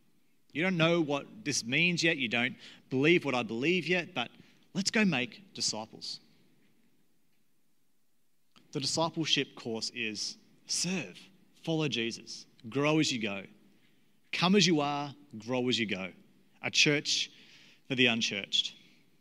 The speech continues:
It's great that we have so many churched families involved at S B C. I mean, last week it was amazing to see S B C kids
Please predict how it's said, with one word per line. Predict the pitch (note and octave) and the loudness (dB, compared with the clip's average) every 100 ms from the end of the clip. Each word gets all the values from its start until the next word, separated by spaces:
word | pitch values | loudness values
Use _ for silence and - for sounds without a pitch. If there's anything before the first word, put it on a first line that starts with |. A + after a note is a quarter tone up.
| _ _ _ _ - | _ _ _ _ -2
It's | D#3 - | 0 2
great | C#3+ C#3+ - | 6 6 6
that | |
we | D3 | -2
have | B2 B2 | -2 -2
so | - C#3 | -2 -2
many | B2+ B2 | -2 0
churched | A#2 B2+ A#2+ - - - | 0 2 2 -2 -6 -6
families | - B2 A#2+ A2+ G#2+ | 0 0 2 0 -2
involved | - G#2+ G#2+ G#2 A2 | -4 -6 -8 -10 -12
at | - | -10
S | - | -8
B | A2 | -6
C. | G2 - - - _ _ _ - - | -6 -6 -10 -20 _ _ _ -20 -4
I | |
mean, | B2+ B2 | 0 2
last | B2+ C3+ - | 2 0 -2
week | C3+ C3 - | -8 -8 -8
it | B2 | -6
was | A#2+ G#2 - | -4 -4 -6
amazing | B2+ B2 A#2+ A2+ | -2 2 2 2
to | A#2 | -2
see | - A2 G2+ G2+ - - - - | -4 -4 -6 -8 -14 -16 -18 -6
S | - C3+ | 0 0
B | C#3 C3 | 2 0
C | B2+ | 0
kids | A2 - C3+ A2 - | -2 0 0 2 -2